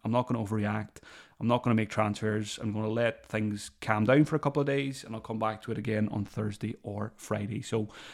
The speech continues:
very, very important to manage yourself in F P L as well as your F P L team. When you have a shocker, even if it's game week one, stay calm, because the same team,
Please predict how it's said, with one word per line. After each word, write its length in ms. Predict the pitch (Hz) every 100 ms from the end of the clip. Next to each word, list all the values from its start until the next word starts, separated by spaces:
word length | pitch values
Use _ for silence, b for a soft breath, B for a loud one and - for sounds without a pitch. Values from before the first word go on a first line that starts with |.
| B -
very, 300 | 120 143 151
very 220 | 139 131
important 380 | 123 - 120 120
to 60 | 113
manage 440 | 117 117 117 107
yourself 520 | 107 - 110 120 -
in 100 | 113
F 180 | 110 -
P 120 | 110
L 280 | 110 110 - -
as 100 | 101
well 240 | 110 107 -
as 120 | 95
your 120 | 107
F 160 | 104 -
P 120 | 117
L 120 | 131
team. 400 | 131 135 135 131 B B B B
When 160 | 127 160
you 80 | 143
have 160 | 123
a 20 |
shocker, 580 | 110 120 113 117 117 117 _ _ _ _ _ _
even 180 | 143 135
if 80 | 120
it's 100 | -
game 140 | 120
week 180 | 117 104
one, 400 | 113 113 113 113 -
stay 260 | - 123
calm, 420 | - 110 113 101 -
because 200 | - 107
the 60 |
same 240 | - 117 110
team, 360 | 117 113 110